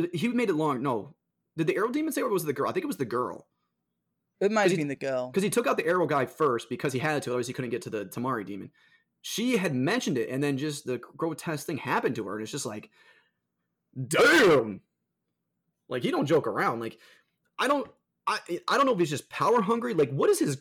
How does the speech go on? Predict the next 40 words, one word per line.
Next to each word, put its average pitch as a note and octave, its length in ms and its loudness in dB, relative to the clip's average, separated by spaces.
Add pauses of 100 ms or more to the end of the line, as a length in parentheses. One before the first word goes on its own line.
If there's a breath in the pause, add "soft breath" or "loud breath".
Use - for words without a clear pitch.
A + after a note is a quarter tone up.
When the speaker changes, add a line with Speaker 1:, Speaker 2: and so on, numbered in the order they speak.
(140)
Speaker 1:
what G#3+ 160 0
is E4 80 -2
his D#4 180 2
ultimate E3 400 -2
goal? A#2 420 0
He, D#3+ 180 -2
I - 20 -6
mean, D#3 140 -2
obviously D#3+ 280 0
he's B2+ 100 -4
the C3 60 -4
main B2+ 180 -2
antagonist, A#2 460 -6
but, A2 100 -4
like, A#2 160 -2
what D3 160 0
is A#3+ 100 -6
his - 140 -8
goal C3+ 340 2
in A#2 60 -4
this A2+ 140 -8
entire G#2+ 220 -6
anime? A#2+ 220 -4
Just B2+ 200 -8
to A#2 160 -4 (360)
cultivate D3 380 2
a A#2+ 40 -2
bunch C#3 200 -2
of A#2+ 100 -4
demons C#3+ 280 -2
that F#2 100 -10
serve C#3+ 260 -2
under F3+ 180 -2
him? A#3 280 -6 (720)
Speaker 2:
Uh, G3 600 2 (260)
no, F3 380 2
I'm D#4 80 -6
pretty D4 220 2
sure A3+ 280 2
it, F#3 140 -8